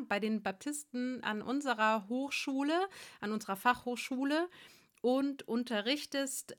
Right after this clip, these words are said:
im Bereich der praktischen Theologie in Elstal vor den Toren zu Berlin, wie es immer so schön heißt. Hast aber, soweit ich weiß, promoviert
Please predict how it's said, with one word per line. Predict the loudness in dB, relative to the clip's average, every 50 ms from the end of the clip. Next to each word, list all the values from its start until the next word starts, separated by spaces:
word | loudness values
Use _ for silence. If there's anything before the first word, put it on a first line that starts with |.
| -10 -6
im | -4 -2 -2
Bereich | -2 2 2 2 2 4
der | 2 0 0
praktischen | 2 2 2 2 0 0 0 0 0
Theologie | 2 2 4 4 6 4 4 2 2 2 6 6 6 4 4 0
in | -4 -4 -2 2
Elstal | 2 4 4 4 2 -2 -2 0 2 4 4 4 4
vor | 2 0 -4 -2
den | -2 -2 -4
Toren | -4 -2 -2 0 0 0 0 0 0 0
zu | -2 -4 -4
Berlin, | -2 -2 -2 0 0 2 2 0 0
wie | -2 -2
es | -4 -2
immer | -2 -2 -2 -2
so | -2 -2 -4
schön | -2 0 0 0 0 0 -2 -2
heißt. | 0 0 2 2 0 0 -2 -8 -14 -20 -18 -18 -18 -18 -18 -20 -20 -20 _
Hast | 2 2 2 2 0 0
aber, | 0 0 0 0 -2
soweit | 0 2 2 2 2 2 0
ich | -4 -4 -4 -4 -2
weiß, | 0 2 4 4 2 0 -2
promoviert | -6 -8 -4 -2 0 2 2 0 0 -2 0 0 2 2 0 -2 -4 -14